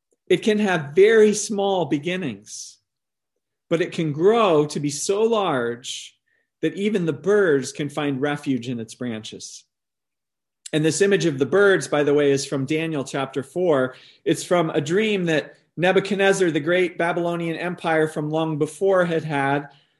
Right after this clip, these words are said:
of, of his kingdom, the Babylonian kingdom, being like a huge tree,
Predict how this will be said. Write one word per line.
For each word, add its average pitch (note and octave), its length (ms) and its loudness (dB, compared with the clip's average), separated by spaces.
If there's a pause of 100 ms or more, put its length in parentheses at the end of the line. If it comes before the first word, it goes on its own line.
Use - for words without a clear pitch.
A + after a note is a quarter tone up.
(220)
of, E3+ 420 -2
of D#3 180 -2
his A#3+ 320 2
kingdom, D#3 460 -2
the D#3+ 80 0
Babylonian F#3+ 720 -2
kingdom, D#3+ 440 -6
being G3+ 340 -2
like E3+ 220 -4
a D#3 40 -4
huge G#3 500 -4
tree, C#3+ 720 0